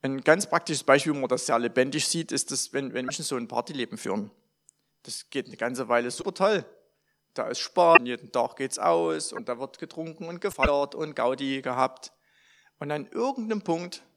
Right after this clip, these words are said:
kommt man von diesem blöden Alkohol nicht mehr los. Dann an irgendeinem Punkt sagt die Gesundheit, „Nee, jetzt will ich nicht mehr.“ Oder an irgendeinem Punkt gerät man mal in betrunkenem Zustand an jemand, der es nicht gut mit einem meint.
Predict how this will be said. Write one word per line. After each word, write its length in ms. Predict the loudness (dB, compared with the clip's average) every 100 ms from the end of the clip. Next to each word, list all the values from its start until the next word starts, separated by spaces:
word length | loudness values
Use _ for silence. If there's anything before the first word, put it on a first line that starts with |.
| _ _ -12
kommt 200 | -8 -6
man 100 | -6
von 180 | -6
diesem 240 | -6 -8 -6
blöden 360 | 0 0 0
Alkohol 480 | -2 -2 -2 -4 -6
nicht 120 | -6
mehr 140 | -8 -8
los. 400 | -8 -10 -12 -16 _ _ _ _ _ _ _
Dann 160 | -10 -6
an 60 |
irgendeinem 420 | -2 0 0 -4 -2
Punkt 240 | -2 0
sagt 220 | -2 -4
die 80 | -10
Gesundheit, 680 | -6 -2 -2 2 0 0 -4
„Nee, 320 | -8 -6 -8 _ _ -14
jetzt 220 | -8 -6
will 120 | -6
ich 120 | -6
nicht 100 | -8
mehr.“ 180 | -10 -12 _ _ _ _ _ _ _ _ _ _ _ _ -6
Oder 180 | -4 -4
an 80 | -6
irgendeinem 300 | -6 -6 -4
Punkt 240 | -6 -4
gerät 280 | 0 0 0
man 140 | -4
mal 140 | -2 -4
in 80 |
betrunkenem 460 | -6 -8 -8 -8 -10
Zustand 420 | -6 -2 -2 0
an 120 | -2
jemand, 560 | -4 -4 -4 -6 -8 -4
der 100 | -2
es 140 | -2
nicht 180 | -4 -6
gut 200 | -6 -6
mit 140 | -8 -10
einem 180 | -10
meint. 340 | -10 -10 -12